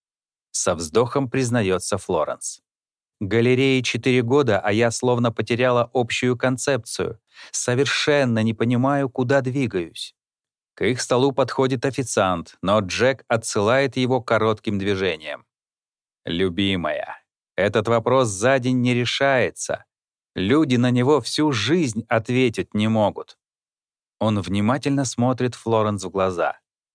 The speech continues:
«А ты решила, что у тебя выдался более-менее свободный месяц, и ты уже всё придумаешь?» «Нет, но я даже не знаю, с чего начать.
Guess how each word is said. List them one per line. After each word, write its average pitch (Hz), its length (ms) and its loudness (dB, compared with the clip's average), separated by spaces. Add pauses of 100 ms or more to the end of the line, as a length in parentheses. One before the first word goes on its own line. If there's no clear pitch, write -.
(280)
«А 131 140 2
ты 160 240 4
решила, 139 520 4
что 127 240 2
у 131 60 4
тебя 127 300 4
выдался 127 480 2
более-менее 123 760 2
свободный 127 560 0
месяц, 196 500 0 (260)
и 170 180 2
ты 247 300 0
уже 165 320 4
всё 170 260 2
придумаешь?» 110 800 -2 (840)
«Нет, 120 640 -2
но 117 380 2
я 110 200 0
даже 123 280 0
не 135 140 0
знаю, 135 380 0
с 113 60 -8
чего 143 320 0
начать. 139 600 -2